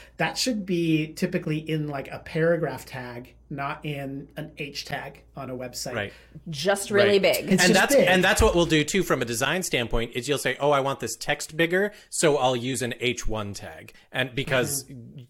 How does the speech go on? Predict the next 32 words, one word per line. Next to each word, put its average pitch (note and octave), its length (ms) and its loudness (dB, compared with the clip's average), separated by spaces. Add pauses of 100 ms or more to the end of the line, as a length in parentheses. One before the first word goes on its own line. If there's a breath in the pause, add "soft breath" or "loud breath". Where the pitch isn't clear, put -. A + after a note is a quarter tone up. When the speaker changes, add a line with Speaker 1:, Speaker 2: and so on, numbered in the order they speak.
Speaker 2:
you C3+ 80 -6
know, A2+ 80 -2
whatever B2 400 0
you're A#2+ 160 -2
building A#2+ 340 -2
that G#2 160 -4
website A2+ 420 -2
in, G#2+ 200 -4 (360 loud breath)
by A#2 320 0
default A2+ 580 -2
is A#2 120 -6
going A2 260 -6
to A2 200 -8
configure A2+ 500 -4
it, B2 140 -2
again, C#3+ 240 2
Speaker 1:
Mm-hmm. C#3 60 -4
Speaker 2:
because B2 260 -2
of, A#2 200 -6
like, A2+ 220 -2 (240 soft breath)
how B2+ 320 2
we B2 220 0
view A#2 280 -4
the A2 120 -4
importance A#2 520 -6
of G#2 200 -6
what G#2 120 -6
it, G2 220 -12 (160)
Speaker 1:
Yeah. C#3 160 -6
Speaker 2:
of A2 160 -6
the G2 100 -12
text. - 400 -4